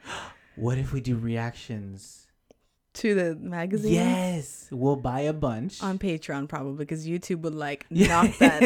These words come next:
Speaker 2: out.
Speaker 1: <laughs> YouTube's gonna be like, "Get that shit off our
Speaker 2: Yeah,
Speaker 1: platform.
Speaker 2: YouTube would
Speaker 1: Friendly,
Speaker 2: be
Speaker 1: friendly."
Speaker 2: like, "Um, you're suspended."
Speaker 1: <laughs>
Speaker 2: All right. So we'll see how that goes in Japan. I think they're gonna actually do it. I think they're gonna
Speaker 1: I'm
Speaker 2: do it
Speaker 1: sorry.
Speaker 2: because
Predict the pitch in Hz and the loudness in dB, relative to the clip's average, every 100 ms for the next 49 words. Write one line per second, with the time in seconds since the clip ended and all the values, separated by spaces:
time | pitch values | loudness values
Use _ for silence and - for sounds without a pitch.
0 | - 165 214 - 214 - 208 - - 190 | 6 6 4 6 2 2 -2 -2 -4 -8
1 | - - - 147 160 175 147 143 123 - | -8 -18 -8 -4 -2 -4 -4 -4 -4 -6
2 | - - - - - - 220 202 165 160 | -10 -10 -16 -18 -20 -8 0 2 2 -2
3 | 180 185 214 180 170 175 170 160 160 - | -4 -2 0 0 0 -2 -2 -2 -4 -6
4 | 196 196 196 190 190 196 180 - 139 131 | -4 -2 -4 -4 -4 -4 -6 -10 -10 -10
5 | 131 147 190 190 - - - 226 233 - | -8 -6 0 0 0 -8 0 2 0 -10
6 | - 180 - _ - _ - - _ _ | -8 -8 -8 _ -20 _ -20 -20 _ _
7 | _ - - - 180 170 139 - - _ | _ -20 -18 -6 -4 -2 -4 -8 -14 _
8 | - - - - 220 226 277 392 359 339 | -16 -14 -12 -2 4 6 6 6 4 2
9 | 311 277 240 233 233 226 196 202 180 180 | 4 4 4 2 4 2 0 -2 -2 -2
10 | 180 - - _ 208 247 370 330 359 311 | -4 -8 -18 _ 0 2 2 0 2 2
11 | 247 247 - 180 196 - 196 175 160 143 | 4 2 2 2 2 0 -4 -2 -4 -4
12 | 135 - _ _ _ _ _ _ - - | -8 -12 _ _ _ _ _ _ -16 -4
13 | 214 247 294 277 254 226 196 196 185 180 | 0 4 4 4 4 4 4 0 0 -2
14 | 233 208 | 0 -2